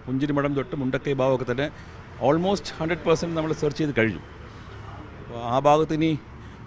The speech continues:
ഫർദർ സെർച്ചിനൊരു സ്കോപ്പ്, ഏഹ്, നമുക്കില്ല. താഴെ വന്ന് ഹൈസ്കൂൾ റോഡിൽ ആണെങ്കിലും അതുപോലെ തന്നെ ഇന്നലെ ബാക്കിയുള്ള താഴെയുള്ള വില്ലേജ് ഏരിയയിലാണെങ്കിലും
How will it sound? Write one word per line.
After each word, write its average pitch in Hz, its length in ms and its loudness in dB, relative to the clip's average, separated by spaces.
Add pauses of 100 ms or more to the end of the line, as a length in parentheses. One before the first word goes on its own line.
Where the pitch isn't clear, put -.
ഫർദർ 151 260 2
സെർച്ചിനൊരു 156 460 -2
സ്കോപ്പ്, 147 300 0 (460)
ഏഹ്, 143 200 -8
നമുക്കില്ല. 117 580 -4 (760)
താഴെ 139 280 6
വന്ന് 160 240 2 (180)
ഹൈസ്കൂൾ 139 380 2
റോഡിൽ 151 300 4 (480)
ആണെങ്കിലും 143 360 2 (840)
അതുപോലെ 147 320 4
തന്നെ 147 120 4
ഇന്നലെ 151 280 6
ബാക്കിയുള്ള 139 520 6
താഴെയുള്ള 139 260 4
വില്ലേജ് 139 360 4
ഏരിയയിലാണെങ്കിലും 135 580 2